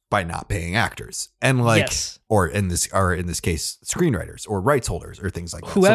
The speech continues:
Speaker 1: So, like,
Speaker 2: Yeah.
Speaker 1: this is a really, if this is true, if this comes out to be true, like, this is a really, really bad thing
Speaker 2: Yes.
Speaker 1: for Amazon. Um, it's like hand in the cookie jar kind of stuff.
Speaker 2: Literally. Yes.
Speaker 1: And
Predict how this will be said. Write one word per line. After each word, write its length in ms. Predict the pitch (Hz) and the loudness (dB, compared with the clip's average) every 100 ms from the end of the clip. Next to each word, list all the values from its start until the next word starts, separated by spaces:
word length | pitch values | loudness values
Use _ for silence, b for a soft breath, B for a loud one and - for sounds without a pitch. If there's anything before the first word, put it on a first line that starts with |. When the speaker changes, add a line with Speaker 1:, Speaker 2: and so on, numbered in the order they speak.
| - | 4
Speaker 1:
So, 60 | |
like, 80 | - - - | -2 -12 -8
Speaker 2:
Yeah. 220 | 143 165 113 | -4 0 4
Speaker 1:
this 140 | 190 | 6
is 20 | 196 | 6
a 120 | 131 | 6
really, 520 | 123 127 107 95 - _ - | 6 6 4 2 -2 _ -4
if 100 | 113 | 2
this 160 | 156 175 | 2 2
is 140 | 139 | 0
true, 380 | - - 117 113 | -2 0 2 2
if 80 | 98 | 0
this 160 | 117 - | -2 -2
comes 220 | 120 101 | -2 0
out 180 | 92 - | -2 -4
to 60 | |
be 100 | 87 | -12
true, 260 | 82 120 98 | -2 2 2
like, 200 | 90 82 | 2 0
this 160 | 107 110 | -2 -2
is 140 | 87 | -2
a 40 | 85 | -4
really, 360 | 87 90 82 | -2 -2 -2
really 300 | 82 82 82 | -4 -8 -10
bad 420 | - 85 87 82 | -6 -4 -4 -6
thing 400 | - 82 82 98 _ b b b | -8 -8 -10 -16 _ b b b
Speaker 2:
Yes. 380 | 127 107 - - | -12 -8 -8 -10
Speaker 1:
for 640 | - - 90 80 82 - _ - | -14 -4 0 0 -4 -10 _ -6
Amazon. 640 | 82 82 - 58 - - _ _ _ - | -6 -6 -12 -12 -18 -20 _ _ _ -8
Um, 340 | 78 78 - - 90 | -8 -8 -12 -18 -12
it's 100 | 90 | -8
like 160 | 85 _ _ _ - | -8 _ _ _ -2
hand 320 | 90 113 95 | 2 2 2
in 60 | |
the 80 | 80 | -2
cookie 260 | - 76 78 | -4 -4 -4
jar 220 | - - | -6 -6
kind 260 | - 73 73 | -6 -6 -6
of 80 | |
stuff. 420 | - - - - - - | -8 -8 -10 -16 -12 0
Speaker 2:
Literally. 500 | 175 127 104 90 - _ _ | 0 0 -8 -18 -20 _ _
Yes. 460 | 127 131 104 - - _ 127 | -10 -10 -8 -10 -12 _ 4
Speaker 1:
And 640 | 131 127 120 120 107 | 6 6 4 2 0